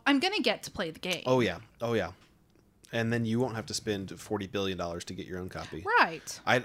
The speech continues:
Speaker 2: I have no idea how much it, I mean, it's, I think, less in this Kickstarter than it was in the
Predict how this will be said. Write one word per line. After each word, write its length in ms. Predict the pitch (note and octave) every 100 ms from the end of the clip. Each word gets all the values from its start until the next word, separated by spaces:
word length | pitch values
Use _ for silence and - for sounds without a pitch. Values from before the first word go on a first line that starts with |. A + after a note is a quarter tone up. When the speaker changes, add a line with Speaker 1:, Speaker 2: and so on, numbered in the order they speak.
| -
Speaker 2:
I 100 | A#2
have 180 | A2 G2+
no 120 | G#2+
idea 200 | G#2 G2+
how 120 | G2
much 220 | F#2+ -
it, 120 | E2+ -
I 60 | F#2
mean, 320 | G2+ F#2 F2
it's, 340 | - A2+ - - -
I 80 |
think, 260 | A2 C#3 C#3
less 420 | A#2+ G#2+ G#2 G#2 G2+
in 80 |
this 140 | G2 F#2+
Kickstarter 500 | - F#2 F2+ E2+ E2+
than 160 | E2
it 80 | D#2+
was 480 | C2+ E2+ F2 - - -
in 200 | F#2+ E2+
the 220 | E2 D#2